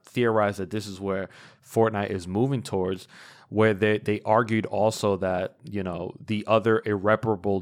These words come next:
damage that this may cause is the fact that Fortnite is moving towards becoming a metaverse. And, you know, if you don't know what a metaverse is,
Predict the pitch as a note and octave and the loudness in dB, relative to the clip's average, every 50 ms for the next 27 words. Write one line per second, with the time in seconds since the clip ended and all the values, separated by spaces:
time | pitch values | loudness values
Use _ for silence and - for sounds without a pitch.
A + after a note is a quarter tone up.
0 | F2 _ - F#2 F2 F#2 G2+ G#2 G2+ F#2 F2 F#2+ F#2 D#2+ E2 F#2+ F2+ - G2+ F#2+ | -6 _ -6 -4 -4 -2 -2 -2 -4 -4 -4 -6 -8 -6 -6 -8 -8 -8 -10 -10
1 | F2+ - - A#2 A2+ A#2+ A2+ G2+ G2+ F#2 - F#2 - - - G2+ G2 F#2+ - G2 | -10 -6 -2 0 0 0 0 -2 -6 -8 -8 -10 -8 -4 -2 -2 -2 -2 -4 -6
2 | F2+ - - - G#2+ G#2+ G#2+ G#2 G2+ G2+ G2 G2 F#2 E2+ F#2+ G2 G2+ G2+ F2+ G2 | -6 -6 -6 -2 -2 0 0 0 -4 -4 -4 -6 -8 -6 -4 -2 -2 -2 -2 -4
3 | G2 F#2 - - - G2 G2 F#2+ F2 - F#2 - - G2 F#2 F#2 F2+ F#2 F2+ E2 | -8 -8 -10 -8 -6 -4 -4 -4 -8 -12 -16 -8 -6 -6 -6 -6 -8 -10 -10 -12
4 | _ - - - - _ _ _ - G2 F#2 F2+ E2 E2+ F2 F#2+ A2 A#2+ A2 F#2 | _ -20 -20 -20 -20 _ _ _ -8 -6 -6 -6 -6 -4 0 2 2 2 2 -2
5 | E2 F2+ E2+ F2+ E2+ - - - _ _ _ _ _ _ _ - G2 F#2+ F#2 F#2 | -4 -10 -10 -10 -12 -14 -16 -18 _ _ _ _ _ _ _ -8 -6 -4 -4 -4
6 | F2+ F2 E2+ - - A2 G#2+ G2+ F#2+ - _ _ _ _ _ _ A#2 G#2 - A#2+ | -6 -6 -10 -8 -6 -4 -2 -2 -2 -4 _ _ _ _ _ _ -10 -8 0 0
7 | C3 B2+ C#3+ C#3 C3+ C3 C3 B2 B2 A#2 A2 G#2 G#2 G#2+ G#2+ A2+ G#2 G#2 A2 G#2+ | 4 4 4 4 4 2 2 4 4 2 2 0 0 0 0 0 0 0 0 0
8 | - - - A2 G#2+ G#2+ G#2+ G#2+ G#2 F#2 - | -2 -4 -6 -4 -2 0 0 -2 -2 -6 -10